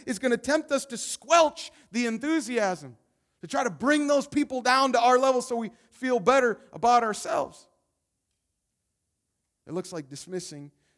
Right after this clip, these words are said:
the work God's doing or discouraging them from being a part of it. And also it just means despising somebody, that we would, um, turn,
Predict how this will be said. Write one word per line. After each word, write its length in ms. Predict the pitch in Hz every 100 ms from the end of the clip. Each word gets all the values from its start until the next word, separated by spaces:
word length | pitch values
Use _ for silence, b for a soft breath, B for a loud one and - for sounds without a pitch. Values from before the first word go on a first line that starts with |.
| -
the 60 |
work 240 | 139 151 143
God's 280 | 139 139 123
doing 320 | 147 143 135
or 80 | 127
discouraging 720 | 127 - 165 165 147 139 135
them 180 | 131
from 160 | 131 127
being 180 | 139 131
a 60 |
part 320 | 123 - 160 139
of 80 |
it. 100 | 127
And 140 | 127 135
also 300 | 165 175 131
it 60 |
just 160 | 127 135
means 240 | 139 139
despising 600 | 127 131 - 156 170 123 107
somebody, 480 | 104 95 98 95 92 _ _ _ _ _ _ _ _ _ _
that 120 | - 98
we 120 | 151
would, 240 | 143 123 _ _ _ _
um, 180 | 101 95 _ -
turn, 480 | - 175 180 170